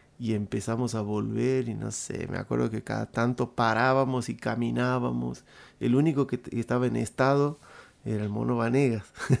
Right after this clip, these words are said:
<laughs> Después nosotros, un desastre el resto, ¿no? Entonces caminábamos y caminábamos y después volvíamos a subir y caminábamos y subíamos y caminábamos y pedaleábamos.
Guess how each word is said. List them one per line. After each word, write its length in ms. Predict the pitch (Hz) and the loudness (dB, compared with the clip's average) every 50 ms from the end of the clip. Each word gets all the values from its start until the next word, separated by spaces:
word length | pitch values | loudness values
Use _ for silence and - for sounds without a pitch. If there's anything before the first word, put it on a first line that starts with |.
| - 151 135 | 6 4 6
<laughs> 480 | - 139 123 - - - - - - - | 6 2 0 0 -4 -18 -18 -18 -4 2
Después 360 | 123 117 113 - 147 156 147 | 2 2 4 6 4 4 6
nosotros, 580 | 131 123 110 123 135 131 131 131 127 117 113 - - - - - _ | 4 2 2 0 0 0 0 -2 -2 -2 -2 -6 -14 -20 -20 -10 _
un 160 | 107 110 110 | -2 -2 -2
desastre 600 | 104 104 101 - - 87 90 101 104 - - 90 | -2 -2 -4 -2 -4 -4 -4 -4 -8 -8 -8 -8
el 100 | 107 107 | -8 -6
resto, 360 | 107 90 92 104 - _ - - _ - - - - - _ _ | -6 -8 -8 -8 -12 _ -20 -20 _ -20 -20 -20 -20 -20 _ _
¿no? 280 | - 117 127 135 135 127 - | -6 -4 -4 -4 -4 -8 -6
Entonces 440 | - 120 113 120 117 113 127 127 120 - - - - _ | -8 -4 -4 -4 -4 -2 -2 -4 -4 -6 -12 -20 -14 _
caminábamos 840 | - 107 107 110 113 117 123 123 127 123 123 120 120 117 113 - - | -8 -6 -4 -4 -2 -2 -2 0 0 0 0 -2 -2 -4 -6 -8 -12
y 40 | - | -10
caminábamos 760 | - 113 113 113 117 117 120 123 123 120 123 123 123 120 117 | -8 -6 -6 -4 -4 -2 -2 -2 -2 -2 -2 -4 -6 -6 -6
y 20 | 113 | -8
después 240 | 113 107 - 120 | -8 -4 -4 -4
volvíamos 460 | 117 120 117 117 127 123 127 123 113 - | -2 -2 0 0 0 0 0 -2 -2 -4
a 40 | 113 | -6
subir 460 | - - 123 120 117 120 123 120 120 | -4 -4 -2 -2 0 2 2 2 0
y 60 | 120 | -2
caminábamos 800 | 117 - 117 117 120 120 120 127 127 120 110 120 123 120 120 113 | -4 -4 -4 -2 -2 -2 0 0 -2 -2 -2 -4 -6 -6 -8 -8
y 60 | 117 | -10
subíamos 640 | 113 - 123 127 127 127 131 127 123 120 120 117 - | -6 -4 -2 -2 0 0 0 0 0 -2 -4 -8 -8
y 60 | - | -8
caminábamos 640 | - 117 120 123 120 120 120 120 117 113 113 117 117 | -6 -4 -4 -2 -2 -2 -2 -4 -4 -4 -6 -8 -10
y 40 | 110 | -12
pedaleábamos. 640 | 117 - 110 117 123 120 123 120 117 110 101 107 | -8 -4 -4 -2 0 0 0 0 -2 -2 -4 -8